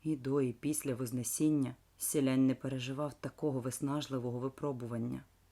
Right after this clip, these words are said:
Це було набагато важче навіть за найсуворіші культиваційні тренування в королівському священному павільйоні.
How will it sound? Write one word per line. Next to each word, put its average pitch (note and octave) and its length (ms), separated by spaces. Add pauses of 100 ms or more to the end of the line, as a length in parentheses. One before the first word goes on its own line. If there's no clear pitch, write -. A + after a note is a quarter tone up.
(440)
Це E3+ 200
було C#3 300
набагато B2+ 540
важче C3 440
навіть A#2+ 320
за B2+ 120
найсуворіші C3 760
культиваційні C3 840
тренування C3 640
в C3+ 40
королівському C3 760
священному C3 680
павільйоні. C#3 760